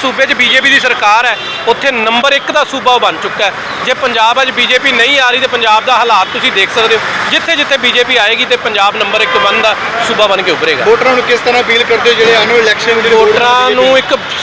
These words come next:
Speaker 1: ਸੋਚ ਕੇ ਸੂਝਵਾਨ ਬੰਦੇ ਨੂੰ ਜ਼ਰੂਰ ਵੋਟ ਪਾਓ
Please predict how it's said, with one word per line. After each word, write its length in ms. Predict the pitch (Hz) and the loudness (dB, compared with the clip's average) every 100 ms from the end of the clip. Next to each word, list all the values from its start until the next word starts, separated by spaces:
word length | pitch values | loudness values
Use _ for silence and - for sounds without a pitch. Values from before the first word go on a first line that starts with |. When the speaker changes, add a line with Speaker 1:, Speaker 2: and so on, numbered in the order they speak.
| - - | -4 -2
Speaker 1:
ਸੋਚ 380 | 240 254 285 - | 2 2 2 0
ਕੇ 240 | - 208 160 - - - - - - | -2 -2 -4 -8 -12 -12 -10 -8 -2
ਸੂਝਵਾਨ 540 | 320 359 339 311 294 | 0 2 2 2 2
ਬੰਦੇ 300 | 269 247 247 | 0 0 0
ਨੂੰ 180 | 254 262 | 0 -2
ਜ਼ਰੂਰ 320 | 190 220 294 311 | -4 0 0 2
ਵੋਟ 220 | 247 240 - | 2 0 2
ਪਾਓ 240 | 214 233 | 2 2